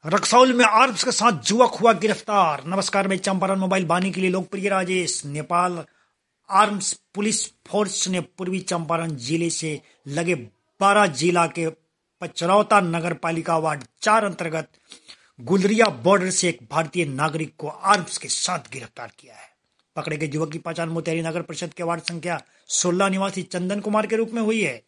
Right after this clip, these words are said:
जांच में चंदन के दाहिने कमर में लटका एक लोडेड पिस्टल बरामद हुआ। इसके साथ ही कुल सात कारतूस समेत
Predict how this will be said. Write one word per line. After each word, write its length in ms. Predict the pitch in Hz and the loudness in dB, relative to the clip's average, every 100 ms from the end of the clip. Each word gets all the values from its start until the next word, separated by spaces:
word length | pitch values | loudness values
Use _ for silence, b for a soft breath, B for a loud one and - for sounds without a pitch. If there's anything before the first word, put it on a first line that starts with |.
| _ _ _ - | _ _ _ -10
जांच 360 | 113 156 175 | -4 -4 -2
में 100 | 190 | -4
चंदन 340 | 185 180 175 185 | -4 -4 -2 -4
के 140 | 175 | -4
दाहिने 440 | 139 117 139 165 180 | -4 -4 -2 -2 -4
कमर 300 | 170 175 175 | -4 -6 -4
में 200 | 180 151 b b b | -6 -8 b b b
लटका 380 | 135 156 160 185 143 - - | -6 -6 2 2 2 -2 -10
एक 140 | 160 139 | -6 -2
लोडेड 360 | 127 156 185 139 | 0 2 0 -4
पिस्टल 340 | - - - 202 | -6 -6 -4 -2
बरामद 420 | 196 208 180 127 | 2 2 2 -4
हुआ। 200 | 120 117 | -10 -12
इसके 300 | 120 - 160 | -8 -6 -4
साथ 300 | 143 160 160 | -4 -2 -4
ही 80 | 160 | -6
कुल 300 | - 175 151 b b b b b - | -6 -6 -6 b b b b b -6
सात 680 | - - - 180 202 208 - - | -2 0 4 6 6 4 -2 0
कारतूस 580 | 180 175 - 185 - | 0 0 -2 -2 0
समेत 480 | - 160 170 - - | 0 -2 -4 -6 -14